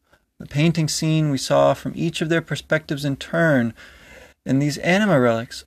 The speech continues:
are an image of the complementarity linking Faye and Ellie across time. In each of those previous scenes of agonistic speech, with the Sufal Mass, the elements, and Ramses,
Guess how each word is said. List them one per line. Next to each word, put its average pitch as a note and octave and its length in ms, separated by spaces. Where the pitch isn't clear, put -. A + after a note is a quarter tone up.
are C#3+ 140
an C3 80
image F#3 360
of A2+ 100
the A#2 160
complementarity C#3+ 1160
linking D3+ 380
Faye C3+ 260
and C3+ 120
Ellie C3 300
across A#2 400
time. D3 440
In D#3+ 100
each G3+ 260
of A3 120
those F3 200
previous D3+ 460
scenes - 600
of - 160
agonistic C3+ 800
speech, - 600
with - 120
the B2+ 80
Sufal D3 440
Mass, C3 460
the B2 120
elements, C3+ 500
and A#2 100
Ramses, B2+ 500